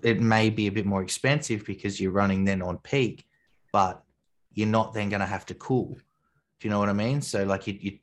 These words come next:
by having it run at night, you're not then having to run aircon or whatever to cool it. And then for you guys at night, running lights would warm it,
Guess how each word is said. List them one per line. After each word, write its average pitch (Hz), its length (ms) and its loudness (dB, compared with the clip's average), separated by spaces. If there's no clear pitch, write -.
by 101 320 4
having 120 320 4
it 123 120 -2
run 110 200 2
at 98 100 -2
night, 104 480 0
you're 113 140 -6
not 107 220 -4
then 110 140 -2
having 104 260 -4
to 101 80 -4
run 98 260 -2
aircon 104 600 -4
or 98 120 -2
whatever 98 460 -4
to - 100 -12
cool 110 340 0
it. 95 140 -6
And 101 200 0
then 98 280 -4
for - 160 0
you 113 260 4
guys 95 340 6
at 98 200 -2
night, 107 420 0
running 95 320 -4
lights 98 440 -2
would 92 140 -10
warm 110 380 0
it, 98 180 -4